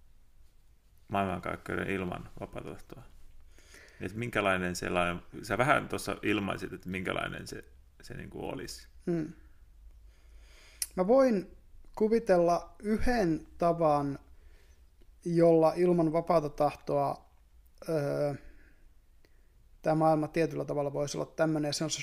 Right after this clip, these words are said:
Speaker 2: Jean Carrollin esittämä monen maailman teoria. Eli joka kerta, kun tavallaan, öö, niin kuin hän sen ilmaisee, niin, niin tää kvanttitila de-, deterioituu.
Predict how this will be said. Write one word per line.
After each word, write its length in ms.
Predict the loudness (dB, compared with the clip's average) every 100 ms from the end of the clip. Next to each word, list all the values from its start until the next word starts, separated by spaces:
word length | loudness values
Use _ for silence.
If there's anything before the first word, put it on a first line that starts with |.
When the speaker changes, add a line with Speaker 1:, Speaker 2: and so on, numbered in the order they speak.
| -2
Speaker 2:
Jean 140 | 0 0
Carrollin 520 | 0 0 -4 -8 -14 -16 -16 -18 -12 -10
esittämä 520 | -10 -12 -12 -12 -10 -14 -20 -20 _ _ -20 _ _ _ -20 -20 -20 -20 -18 -16 -6
monen 320 | -2 -2 -2
maailman 380 | -6 -8 -10 -12
teoria. 380 | -12 -12 -14 -18 -20 -20 -20 -20 -20 -20 _ 0
Eli 120 | 6
joka 180 | 6 6
kerta, 280 | 2 0
kun 120 | -2 0
tavallaan, 600 | 2 4 2 0 -2 -6 -12 _ -20 -20 -20 -20 -20 -4
öö, 260 | 0 0 0 -4 -4
niin 160 | -4 -4
kuin 160 | -4
hän 160 | -2 -2
sen 240 | -4 -4 -6
ilmaisee, 720 | -4 -4 -4 -4 -2 -4 -6 -12 -8
niin, 300 | -6 -6 -6
niin 200 | -8 -4
tää 180 | -4
kvanttitila 720 | -2 -2 -2 -4 -4 -4 -4 -6 -14 -20 -20 -20 -20 -20 -4
de-, 420 | -4 -4 -8 -12 -14 -4
deterioituu. 800 | -2 -2 -4 -6 -12 -14 -16 -16